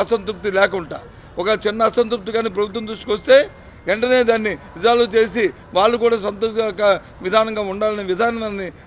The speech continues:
ఇవాళ ప్రభుత్వం తీసుకుంది. ఇది మా విధానం, ఇది ప్రభుత్వ విధానం, ముఖ్యమంత్రి గారితో ఆలోచన విధానం ఇది, ఇది తీసుకుంది. అవాళ మే-, మే-, బీసీ డిక్లరేషన్ చెప్పింది, చెప్పింది ఏంటి?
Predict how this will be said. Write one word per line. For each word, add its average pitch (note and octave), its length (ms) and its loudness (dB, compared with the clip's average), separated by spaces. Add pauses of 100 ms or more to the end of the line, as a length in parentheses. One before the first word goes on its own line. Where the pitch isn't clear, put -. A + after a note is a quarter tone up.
ఇవాళ F#3+ 220 0
ప్రభుత్వం F#3+ 380 -6
తీసుకుంది. C#3+ 420 -8 (340)
ఇది E3+ 160 -6
మా F3+ 80 0 (100)
విధానం, A3+ 360 2
ఇది - 120 -14 (360)
ప్రభుత్వ F3+ 340 -4
విధానం, F#3+ 340 2 (320)
ముఖ్యమంత్రి G#3 400 -4
గారితో F3+ 300 -2
ఆలోచన G#3+ 280 0 (300)
విధానం G#3+ 380 2
ఇది, C#3+ 120 -12 (280)
ఇది - 160 -12
తీసుకుంది. E3 420 -8 (380)
అవాళ G#3 300 4 (420)
మే-, F#3 280 -2
మే-, F3 240 2
బీసీ G3 240 -4
డిక్లరేషన్ G#3 600 -4
చెప్పింది, F#3+ 360 -8
చెప్పింది G3 360 -6
ఏంటి? G3+ 180 -6